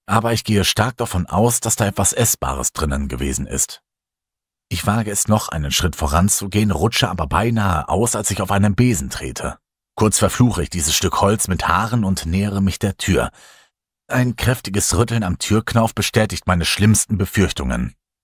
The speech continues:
Sie wurde verschlossen und sie scheint kein Deut nachzugeben,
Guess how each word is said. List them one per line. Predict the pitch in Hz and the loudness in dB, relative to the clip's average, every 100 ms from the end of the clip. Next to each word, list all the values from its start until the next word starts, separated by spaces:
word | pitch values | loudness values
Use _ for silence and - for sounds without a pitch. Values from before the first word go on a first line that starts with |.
| _ - | _ -12
Sie | 98 | -4
wurde | 104 101 | 0 0
verschlossen | 107 95 - 90 - - - | 0 -2 2 2 2 -4 -8
und | 73 73 | -8 -6
sie | - 95 | -6 -2
scheint | - 87 87 - | 0 0 -2 -4
kein | - 107 107 | 0 2 2
Deut | 92 90 90 95 | 2 2 0 2
nachzugeben, | 92 - - 69 80 78 | 2 2 -2 -2 -2 0